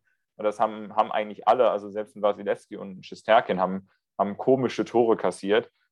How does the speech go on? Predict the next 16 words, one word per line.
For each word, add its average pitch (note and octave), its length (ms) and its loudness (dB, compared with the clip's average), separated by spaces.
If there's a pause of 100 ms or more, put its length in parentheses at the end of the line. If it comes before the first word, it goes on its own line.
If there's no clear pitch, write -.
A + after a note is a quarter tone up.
(160)
Ähm, G#2 460 0 (140)
da G2+ 140 4
redet G#2+ 280 0
man G#2 160 0
dann G2+ 160 0
nicht B2+ 260 -12
so G#2 280 -4
viel G2+ 340 -8
drüber. G#2 480 2 (260)
Ähm, G2 460 -2 (640)
also A#2 200 4
das A#2+ 220 4
ist - 460 -6
sicher D3+ 320 4
ein B2 120 4
Punkt, E3 400 -2